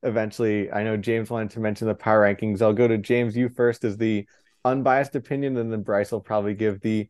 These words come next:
his Rangers perspective on it. But now that the Rangers have signed Eovaldi, where do you think they rank in the A L West with Astros, Mariners, Angels, and then obviously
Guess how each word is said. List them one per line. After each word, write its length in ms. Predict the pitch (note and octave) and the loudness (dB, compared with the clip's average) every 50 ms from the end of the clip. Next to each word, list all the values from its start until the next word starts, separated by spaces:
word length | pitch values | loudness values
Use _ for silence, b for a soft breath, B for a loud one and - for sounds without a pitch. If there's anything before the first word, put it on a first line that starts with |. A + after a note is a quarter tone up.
| b b b b b _ - | b b b b b _ 0
his 180 | B2+ A#2 A2 | 0 0 2
Rangers 420 | A#2 A2+ A#2 A#2+ A#2+ A#2+ A2+ G#2 - | 2 2 2 2 2 0 0 -2 -2
perspective 540 | - A#2+ G#2+ - - - - - A#2+ G2+ | -4 -6 -4 -2 -2 -2 -2 -2 -4 -2
on 140 | G#2+ G#2+ G#2+ | -2 -2 -2
it. 100 | G#2+ - | -2 -2
But 140 | - G#2+ G2+ | -4 -4 -4
now 240 | G#2+ A2+ A#2 C3+ C#3 | -2 -2 0 -2 -2
that 160 | D3+ D#3+ - | -4 -4 -6
the 80 | D#3 B2 | -4 -2
Rangers 340 | B2 A#2+ A#2+ A2 B2 A#2+ | -2 -2 -2 -2 -4 -4
have 160 | A2+ A2+ G#2 - | -4 -6 -8 -8
signed 480 | - - A#2 A2 G#2+ G#2+ G#2 G2+ G#2 _ _ _ _ _ _ - | -4 -2 0 0 2 0 0 -2 -4 _ _ _ _ _ _ 2
Eovaldi, 540 | B2+ A#2 G#2+ A#2+ A2+ A2+ A2 G#2 G#2 G#2 G2 | 4 4 6 6 6 6 6 6 4 2 2
where 220 | G2 A2 A#2 B2 | 2 2 2 4
do 80 | C3 C3+ | 4 2
you 100 | C3 B2+ | 0 -2
think 480 | B2 - C3 A#2+ A#2 A#2 A2 - - _ _ _ _ - | -2 -2 -2 -2 -2 -2 -6 -10 -16 _ _ _ _ 2
they 160 | A#2 A2+ A2 | 2 2 2
rank 360 | G#2 G#2+ G#2+ G#2 G#2+ G2+ - | 0 -2 -2 -2 -2 -4 -6
in 60 | A2 | -6
the 80 | G#2 G#2 | -4 -2
A 160 | E2 G2+ G#2 | 0 0 2
L 140 | G#2 G#2 G2+ | 2 2 2
West 300 | G2+ G2+ G2 G2+ - _ - | 2 0 0 -2 -4 _ -12
with 140 | G2+ - - | -12 -12 -10
Astros, 680 | - G#2+ G#2 G#2 G2+ - - G#2 G2+ G2+ F#2+ F#2 G2 | -6 -2 -2 -2 -2 0 2 4 4 4 4 2 0
Mariners, 560 | G2 G2+ G2+ G2 G2 F#2+ F#2+ F#2+ F#2 F2+ G#2+ - - | 0 2 2 2 2 2 0 0 -2 -4 -6 -4 -2
Angels, 500 | G2 G2 F#2+ F#2+ G2 F#2 F#2 F2+ F2 - _ _ _ _ _ - | 0 0 2 2 2 2 2 0 -4 -8 _ _ _ _ _ -6
and 120 | - G2+ | -4 -2
then 80 | G2+ F#2+ | 0 2
obviously 580 | F#2 F#2+ F#2+ - - - G#2 G2 F#2+ F2+ F2+ | 2 0 0 -4 -10 -6 -4 -2 -2 -2 -4